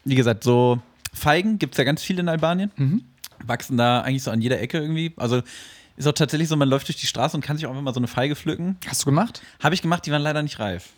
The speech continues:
Speaker 1: Und unreife
Speaker 2: Ah, hast du
Speaker 1: Feigen
Speaker 2: reingebissen, oder?
Speaker 1: Ja, ich kann, ich kann,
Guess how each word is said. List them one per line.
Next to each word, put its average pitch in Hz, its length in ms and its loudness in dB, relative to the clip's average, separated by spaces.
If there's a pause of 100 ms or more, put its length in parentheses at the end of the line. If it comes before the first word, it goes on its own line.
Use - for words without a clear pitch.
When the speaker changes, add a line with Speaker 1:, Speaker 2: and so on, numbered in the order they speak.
(200)
Speaker 1:
Und 131 260 0
unreife 180 280 6
Speaker 2:
Ah, 165 100 -2
hast 165 100 2
du 156 40 4
Speaker 1:
Feigen 156 120 6
Speaker 2:
reingebissen, 247 600 2
oder? 240 80 4
Speaker 1:
Ja, 127 120 6
ich 127 120 -2
kann, 147 180 -2
ich 147 100 4
kann, 147 140 4